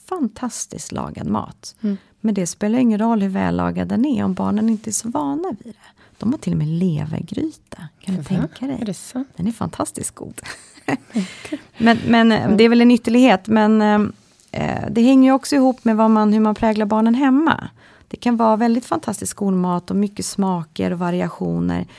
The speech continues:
Speaker 1: Men har man inte riktigt det hemma vid så blir det ett ganska stort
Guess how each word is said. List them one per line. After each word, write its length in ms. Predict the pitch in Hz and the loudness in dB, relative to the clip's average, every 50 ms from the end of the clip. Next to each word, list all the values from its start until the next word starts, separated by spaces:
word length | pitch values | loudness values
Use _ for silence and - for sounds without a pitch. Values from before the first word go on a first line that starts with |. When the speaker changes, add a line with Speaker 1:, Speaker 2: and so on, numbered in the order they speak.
| - - - _ - | -20 -20 -20 _ -6
Speaker 1:
Men 120 | 208 202 | -2 -2
har 120 | 202 202 202 | 0 2 2
man 160 | 214 226 262 | 4 4 4
inte 220 | 285 262 - 214 | 4 4 2 0
riktigt 460 | 190 196 185 180 185 - - 180 - | -2 -2 -2 -4 -6 -8 -10 -8 -6
det 100 | - 180 175 | -4 -4 -4
hemma 420 | 170 190 214 190 180 175 185 202 | -2 -2 -2 -2 0 0 0 0
vid 400 | 233 285 247 - - - 196 202 - - - - _ | 2 2 0 0 -2 -6 -6 -8 -10 -14 -20 -18 _
så 120 | - 196 | -8 -4
blir 140 | 190 190 185 | -2 -2 0
det 60 | 180 | 0
ett 80 | 185 185 | -2 -2
ganska 280 | 196 190 180 - - 185 | -4 -6 -6 -6 -8 -8
stort 540 | - - - - - 349 349 - - - | -8 -8 -8 -4 -2 -4 -4 -4 -6 -12